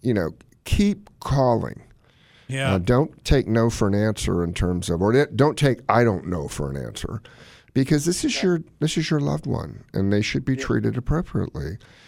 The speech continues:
Speaker 1: And that's
Speaker 3: I,
Speaker 1: too,
Speaker 3: um,
Speaker 1: it's too long to wait. You get some limited immunity from the first injection, but you really need the, the booster to get yourself to that ninety-five percent
Speaker 3: Yes,
Speaker 1: immunity
Speaker 3: sir.
Speaker 1: risk.
Speaker 3: Well, I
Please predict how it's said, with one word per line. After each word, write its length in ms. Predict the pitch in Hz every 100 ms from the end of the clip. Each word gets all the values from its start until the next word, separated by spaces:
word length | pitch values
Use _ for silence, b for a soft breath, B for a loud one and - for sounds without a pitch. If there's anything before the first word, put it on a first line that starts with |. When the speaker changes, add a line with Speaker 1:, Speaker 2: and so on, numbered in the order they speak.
| B B
Speaker 1:
And 280 | 95 101 104
that's 180 | 113 -
Speaker 3:
I, 20 |
Speaker 1:
too, 160 | - 139
Speaker 3:
um, 340 | 131 131 135 -
Speaker 1:
it's 140 | 120 -
too 120 | 160
long 180 | 143 135
to 60 |
wait. 160 | 135 139
You 100 | 143
get 180 | 139 151
some 680 | - - 160 147 156 165 143
limited 400 | 135 143 147 139
immunity 480 | 143 139 143 139 143
from 220 | - 135
the 100 | 135
first 440 | - 135 139 -
injection, 800 | 143 135 139 135 - 143 143 147 B B B B B -
but 200 | 113 -
you 80 |
really 380 | 104 113 139 143
need 280 | 135 123 113
the, 200 | 208 104 -
the 100 | 104
booster 460 | 104 107 - 87
to 160 | - 98
get 300 | 90 95 -
yourself 400 | 95 - 80 85
to 100 | -
that 200 | 82 -
ninety-five 680 | 92 90 90 87 87 90 90
percent 480 | - 78 - 73 - b b b b b _
Speaker 3:
Yes, 80 | 87
Speaker 1:
immunity 380 | 90 90 67 -
Speaker 3:
sir. 40 | 73
Speaker 1:
risk. 400 | 67 65 - - _ _ _ _ _ _ _ _
Speaker 3:
Well, 140 | -
I 80 | 147